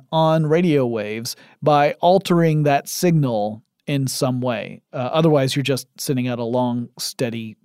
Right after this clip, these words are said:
tone like a sine wave. The two main ways to do this are frequency modulation, in which you change the frequency of the radio waves that you're sending out within a certain band of frequencies,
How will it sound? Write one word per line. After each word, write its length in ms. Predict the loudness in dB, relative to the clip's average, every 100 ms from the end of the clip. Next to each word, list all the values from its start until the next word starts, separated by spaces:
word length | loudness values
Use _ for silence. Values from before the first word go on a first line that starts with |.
| -16
tone 500 | -8 -6 -4 -8 -10
like 160 | -12
a 60 | -12
sine 360 | -10 -8 -8
wave. 360 | -10 -14 -16 -20 _ _ _ _ _
The 140 | -4 -2
two 260 | 0 2
main 420 | 2 2 2 2
ways 300 | 2 2 -2
to 100 | -4
do 220 | -2 0 -2
this 360 | -4 -10 -12 -12 -20 -20 -20 -4
are 300 | 0 2 2
frequency 640 | 0 0 2 0 0 2
modulation, 760 | 2 2 2 2 2 2 0 -2 -4
in 120 | -2
which 160 | 0 -2
you 80 |
change 380 | -2 -2 -2 -2
the 160 | -2 -2
frequency 920 | -2 0 2 2 0 -2 -6 -6 -2
of 160 | -2 0
the 80 | -2
radio 320 | -2 -4 -6
waves 320 | -6 -6 -6
that 140 | -8 -6
you're 80 |
sending 360 | -6 -4 -4 -6
out 280 | -6 -8 -8 -4
within 280 | -2 0
a 60 | -4
certain 360 | -6 -6 -4 -4
band 440 | -4 -4 -4 -6
of 80 | -10
frequencies, 640 | -12 -12 -10 -8 -8 -8